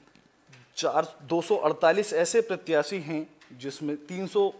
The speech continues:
अड़सठ ऐसे प्रत्याशी हैं, जिसमें इकतालीस साल से साठ साल की उम्र है। आपको बता दें कि ऐसे प्रत्याशी हैं, जिनकी उम्र दराज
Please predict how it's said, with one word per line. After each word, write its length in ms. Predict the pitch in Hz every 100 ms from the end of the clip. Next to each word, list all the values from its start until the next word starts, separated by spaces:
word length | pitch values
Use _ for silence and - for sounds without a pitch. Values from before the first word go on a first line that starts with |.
| - -
अड़सठ 320 | 131 180 151
ऐसे 180 | 143 175
प्रत्याशी 500 | 156 - 143 139 156
हैं, 340 | 143 143 151
जिसमें 300 | 135 - 143
इकतालीस 580 | 135 - 139 190 214 -
साल 280 | 147 127 131
से 260 | - 110
साठ 320 | 120 - 151 147
साल 240 | 139 113
की 180 | 113 120
उम्र 280 | 104 101 92 -
है। 180 | 113
आपको 280 | 101 104 113
बता 180 | 110 117
दें 160 | 120 127
कि 120 | 135
ऐसे 500 | - 123 120 160 160 - -
प्रत्याशी 480 | 139 135 147 147 185
हैं, 300 | 160 165 165
जिनकी 360 | 135 127 - 127
उम्र 240 | 113 117
दराज 420 | 107 107 107 120